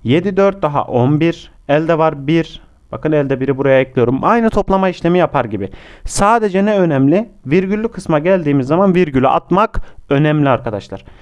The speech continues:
Ve en son burayı da topluyorum. Bir, iki daha üç, üç daha altı diyorum. Altı tam yüzde on iki olarak ne yapıyorum? Cevabıma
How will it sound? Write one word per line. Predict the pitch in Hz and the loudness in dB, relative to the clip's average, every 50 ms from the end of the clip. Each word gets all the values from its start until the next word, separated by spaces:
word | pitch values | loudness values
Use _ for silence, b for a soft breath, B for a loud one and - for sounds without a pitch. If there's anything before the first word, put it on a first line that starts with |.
| b b b | b b b
Ve | - 151 | 0 0
en | - - | 2 2
son | 196 - 220 220 214 220 208 | 0 0 0 -2 -2 -2 -2
burayı | 208 190 180 165 139 | 0 0 0 2 0
da | 131 | 0
topluyorum. | 123 143 127 123 120 113 110 120 147 180 175 - - | -2 -4 -4 -2 0 0 2 2 0 -2 -2 -2 0
Bir, | 180 190 196 202 196 196 - - | 2 2 2 2 -2 -6 -16 -14
iki | - 151 - 156 | -12 -8 -4 -2
daha | 123 110 113 104 - | -2 0 0 -2 -2
üç, | - 151 185 190 - - - | -2 -4 -4 -4 -6 -8 -6
üç | 175 175 - - - | -6 -6 -6 -4 -2
daha | 120 110 110 - | -2 -2 0 0
altı | - 123 143 151 147 - 170 | 0 0 0 -2 -4 -6 -4
diyorum. | 165 170 170 170 180 180 - B B B B B B | 0 0 0 0 0 -2 -4 B B B B B B
Altı | - 160 165 170 170 - 170 | -2 0 0 0 -2 -4 -6
tam | 156 147 131 113 113 123 | -4 -2 -2 0 2 2
yüzde | 147 156 151 143 | 2 0 0 0
on | 147 143 165 170 | 0 2 2 0
iki | 151 123 - 120 | 0 -2 -4 -4
olarak | 107 104 104 - 98 - - | -4 -4 -4 -6 -8 -6 -4
ne | 151 160 | 0 0
yapıyorum? | 170 175 170 - 170 160 165 175 180 180 - B B B B B B | 2 0 0 0 0 0 0 2 0 0 -2 B B B B B B
Cevabıma | B - 143 151 165 160 151 143 - 127 139 147 165 175 180 180 | B -2 0 0 2 2 0 0 0 0 0 0 0 -2 -4 -10